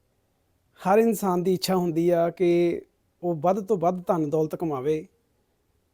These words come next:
ਵੱਧ ਤੋਂ ਵੱਧ ਅਮੀਰ ਹੋਵੇ ਤੇ ਵੱਧ ਤੋਂ ਵੱਧ ਦੌਲਤਮੰਦ ਹੋਵੇ।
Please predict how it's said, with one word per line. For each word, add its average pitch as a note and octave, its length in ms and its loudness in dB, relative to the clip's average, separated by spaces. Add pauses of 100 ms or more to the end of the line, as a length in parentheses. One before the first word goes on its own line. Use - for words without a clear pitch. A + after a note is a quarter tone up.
(360)
ਵੱਧ F3 360 -2
ਤੋਂ G#3+ 120 2
ਵੱਧ F3 260 0
ਅਮੀਰ F3 420 0
ਹੋਵੇ E3 460 -2 (720)
ਤੇ F3+ 100 -2
ਵੱਧ F#3+ 320 0
ਤੋਂ A3+ 100 0
ਵੱਧ F#3 200 0
ਦੌਲਤਮੰਦ D#3 580 -2
ਹੋਵੇ। C#3+ 340 -6